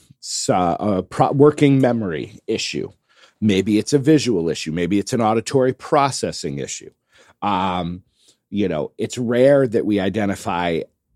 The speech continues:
you know, basically there's a c-, there's a category to call, like, other. Um,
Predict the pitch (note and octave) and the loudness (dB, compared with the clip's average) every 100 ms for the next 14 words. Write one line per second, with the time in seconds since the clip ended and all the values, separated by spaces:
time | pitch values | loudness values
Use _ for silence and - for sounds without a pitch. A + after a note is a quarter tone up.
0 | F#2 G2 E2+ D2+ C#2+ _ _ F#2 F2+ - | -10 -6 -4 -6 -10 _ _ -4 -2 -4
1 | - F2+ F2 E2+ - - - F2+ F2 F#2+ | 0 0 0 -2 -6 -6 -6 -2 -2 -2
2 | - A#2+ G#2+ G2 F2+ E2 - - - F2 | -4 -2 0 2 0 0 -4 -12 -4 0
3 | E2 A#1 - D2 - _ F#2+ D#2+ C#2 B1+ | 0 -2 -6 -8 -8 _ -2 -2 -4 -10
4 | _ _ _ _ _ - - _ G#2 F#2 | _ _ _ _ _ -20 -20 _ 2 4
5 | E2+ D2+ C#2+ | 4 2 -2